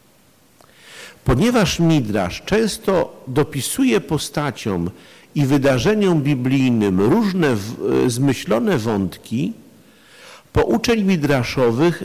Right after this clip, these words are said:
nie traktuje się dosłownie. Nawet z tym za-, e, zastrzeżeniem zarówno Saduceusze, jak i Karaimi odnosili się bardzo krytycznie do niektórych co bardziej fantastycznych twierdzeń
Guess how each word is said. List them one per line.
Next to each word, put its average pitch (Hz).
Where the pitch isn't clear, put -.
nie 143
traktuje 190
się 175
dosłownie. 95
Nawet 147
z -
tym 254
za-, 139
e, 120
zastrzeżeniem 127
zarówno 165
Saduceusze, 151
jak 147
i 151
Karaimi 135
odnosili 156
się 185
bardzo 175
krytycznie 147
do 165
niektórych 170
co -
bardziej 160
fantastycznych 143
twierdzeń 120